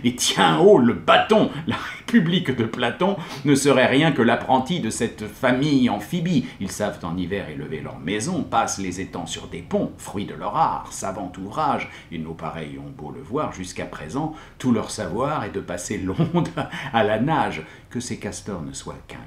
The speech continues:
corps vide d'esprit, jamais on ne pourra m'obliger à le croire. Mais voici beaucoup plus. Écoutez ce récit que je tiens d'un roi plein de gloire. Le défenseur du Nord vous sera mon garant. Je vais citer un roi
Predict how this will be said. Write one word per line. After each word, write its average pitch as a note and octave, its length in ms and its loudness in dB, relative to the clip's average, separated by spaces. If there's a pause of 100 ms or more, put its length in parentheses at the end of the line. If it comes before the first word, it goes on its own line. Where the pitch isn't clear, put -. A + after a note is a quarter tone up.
(120)
corps - 540 -2
vide A2+ 560 0
d'esprit, A#2+ 600 2
jamais F3 440 6 (220)
on F#2+ 60 -12
ne F#2+ 80 -10
pourra F2+ 240 -4
m'obliger D#2+ 500 -8
à C2+ 60 -12
le B1 100 -14
croire. - 400 -12 (200)
Mais A2+ 100 0
voici B2+ 320 0
beaucoup F#2+ 280 -6
plus. - 280 -10
Écoutez - 380 -8
ce - 140 -4
récit A2+ 400 -6
que G#2 120 -8
je F#2 140 -6
tiens G#2+ 240 -8
d'un F#2 160 -8
roi G2+ 400 -4 (260)
plein A#2 220 -2
de F#2+ 120 -4
gloire. F2 640 -6
Le G2 120 0
défenseur B2+ 720 0
du F#2+ 180 -8
Nord A#2+ 380 2
vous F#2+ 140 -10
sera G2+ 340 -4
mon F2 220 -4
garant. D#2+ 480 0
Je E2 120 -12
vais G#2+ 140 -6
citer D3 380 -6
un B2 140 0
roi C#3+ 440 2